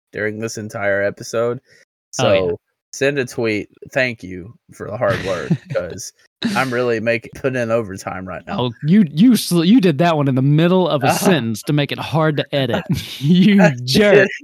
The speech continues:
Speaker 1: didn't, I didn't do it on
Speaker 2: <laughs> You
Speaker 1: purpose.
Speaker 2: jerk. Okay, with that, <laughs> we're gonna call this one,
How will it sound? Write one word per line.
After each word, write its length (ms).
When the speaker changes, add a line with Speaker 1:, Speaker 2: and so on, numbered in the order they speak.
Speaker 1:
didn't, 160
I 140
didn't 460
do 160
it 140
on 160
Speaker 2:
<laughs> 240
You 260
Speaker 1:
purpose. 680
Speaker 2:
jerk. 520
Okay, 440
with 340
that, 400
<laughs> 800
we're 140
gonna 220
call 260
this 220
one, 300